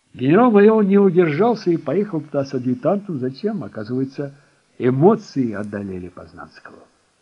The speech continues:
В зале ожидания он подошел к Владимиру Галактионовичу и спросил: «Ну что, уже совсем оставляете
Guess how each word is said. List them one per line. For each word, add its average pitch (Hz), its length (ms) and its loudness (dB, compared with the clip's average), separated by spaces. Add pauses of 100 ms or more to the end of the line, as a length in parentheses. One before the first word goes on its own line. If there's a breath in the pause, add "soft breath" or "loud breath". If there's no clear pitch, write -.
(460)
В - 60 -20
зале 190 320 4
ожидания 120 540 0
он 135 100 -4
подошел 131 460 -6
к - 120 -20
Владимиру 127 460 -6
Галактионовичу 120 800 -10
и 135 60 -12
спросил: 120 380 -18
«Ну 196 160 -10
что, 175 300 -12 (1040)
уже 110 280 -10
совсем 113 560 -14
оставляете 139 840 -14